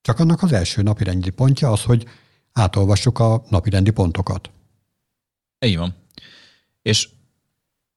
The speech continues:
Speaker 2: hogyha már ugye mindenki egy lapon van, és a meeting sikeresen elkezdődik, úgyhogy tényleg mindenki érti, hogy, hogy akkor miért van ott, és akkor mi lesz a téma, mi lesz az agenda, és, és a végén el is érkezünk arra, hogy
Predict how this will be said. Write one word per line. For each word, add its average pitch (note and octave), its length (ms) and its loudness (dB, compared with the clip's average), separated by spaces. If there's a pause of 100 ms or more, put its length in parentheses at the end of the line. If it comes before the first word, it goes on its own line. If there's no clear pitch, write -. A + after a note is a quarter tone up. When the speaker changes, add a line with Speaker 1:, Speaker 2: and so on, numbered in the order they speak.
(240)
Speaker 2:
hogyha D3 260 0
már A#2 120 2
ugye A2+ 140 2
mindenki C#3 420 0
egy G2+ 160 -2
lapon F#2 320 -2
van, F2 420 -2
és - 180 -2
a G#2 40 2
meeting G#2 540 0 (600)
sikeresen G#2+ 540 0
elkezdődik, F#2 760 -2
úgyhogy G#2 280 -2
tényleg F2+ 240 -2
mindenki F#2 480 -2
érti, F2 300 -4
hogy, F2 280 -2
hogy F2+ 140 -4
akkor F2+ 260 -4
miért A2+ 260 -2
van G2 160 -2
ott, F2+ 200 -4
és - 140 -4
akkor - 240 -8
mi A2 100 0
lesz A#2 240 0
a F#2+ 100 -6
téma, F2+ 300 -4
mi F#2+ 120 -4
lesz F2+ 240 -2
az E2+ 60 -4
agenda, C3 480 -2 (560)
és, C3+ 240 0 (160)
és C#3 140 0
a C#3+ 60 2
végén G#2+ 400 2 (240)
el A2 120 0
is G2 120 0
érkezünk F#2+ 420 -2
arra, F2+ 240 0
hogy F2 320 -4